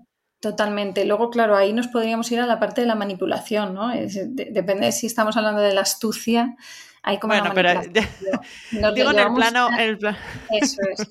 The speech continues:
Speaker 2: <laughs>
Speaker 1: Si nos lo llevamos a la infancia, es maravilloso. El otro día estaba yo con uno de los grupos que tengo de padres y la madre estaba comentando cómo una de, de sus, de sus hijas, que tiene siete años, le dijo, "Mamá, te noto que te estás", ¿cómo le dijo?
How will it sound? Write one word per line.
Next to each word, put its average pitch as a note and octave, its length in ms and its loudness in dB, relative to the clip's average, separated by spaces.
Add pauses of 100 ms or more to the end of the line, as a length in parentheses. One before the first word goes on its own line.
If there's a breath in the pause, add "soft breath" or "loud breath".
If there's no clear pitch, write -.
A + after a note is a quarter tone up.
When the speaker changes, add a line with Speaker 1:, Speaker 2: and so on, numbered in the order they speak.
Speaker 2:
<laughs> G3+ 260 -10
Speaker 1:
Si - 180 -12
nos A3 100 2
lo A3 60 2
llevamos A3 320 2
a C4+ 40 4
la B3+ 80 2
infancia, B3+ 680 -2
es G#3 160 -6
maravilloso. F#3+ 540 -2
El G3+ 80 -4
otro G3 200 -2
día G#3+ 180 2
estaba G#3 260 0
yo G3 240 2
con G3 380 -8 (380)
uno G3+ 260 -4
de G3+ 80 4
los F#3 160 0
grupos G3+ 320 -8
que F#3+ 100 -8
tengo G#3 240 -2
de G3 120 2
padres A3 500 0 (500 loud breath)
y G#3 240 0
la F#3+ 120 0
madre G3 180 0
estaba A3+ 320 2
comentando A3 520 -4
cómo G#3 320 -4
una G#3 240 -4
de, G3 340 -6
de G3+ 180 -6
sus, - 440 -8
de G3+ 140 -4
sus - 220 -6
hijas, G#3+ 240 -2
que F3+ 100 -6
tiene F3 240 -6
siete E3+ 300 -8
años, F#3+ 440 -6 (500 loud breath)
le G#3 80 2
dijo, G3+ 200 0
"Mamá, G3 400 0 (460)
te A3 140 0
noto C4 480 0
que G3 160 -2
te G3 140 -6
estás", A#3+ 420 -2
¿cómo G#3 220 -6
le - 80 -6
dijo? - 480 -8